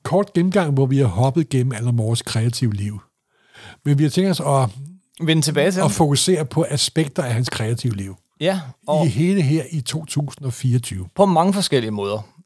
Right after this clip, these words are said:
Speaker 1: Ja.
Speaker 2: Øh, men, men altså, øh, vi, vi vender tilbage til ham. Nogle gange er det hele afsnit, nogle gange er det bare lige en lille flirt af afsnit, men Alan Moore vil være en rød tråd igennem Supersnak
Speaker 1: Jamen,
Speaker 2: to tusind og fireogtyve.
Speaker 1: og det
Speaker 2: Og så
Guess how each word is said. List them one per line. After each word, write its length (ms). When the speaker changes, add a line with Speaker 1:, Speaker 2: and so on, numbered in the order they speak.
Speaker 1:
Ja. 320
Speaker 2:
Øh, 80
men, 200
men 200
altså, 400
øh, 540
vi, 100
vi 200
vender 180
tilbage 320
til 160
ham. 100
Nogle 180
gange 120
er 40
det 100
hele 140
afsnit, 280
nogle 220
gange 280
er 80
det 140
bare 180
lige 100
en 120
lille 300
flirt 280
af 60
afsnit, 360
men 140
Alan 220
Moore 380
vil 120
være 300
en 100
rød 200
tråd 320
igennem 520
Supersnak 420
Speaker 1:
Jamen, 180
Speaker 2:
to 140
tusind 160
og 160
fireogtyve. 380
Speaker 1:
og 40
det 100
Speaker 2:
Og 60
så 60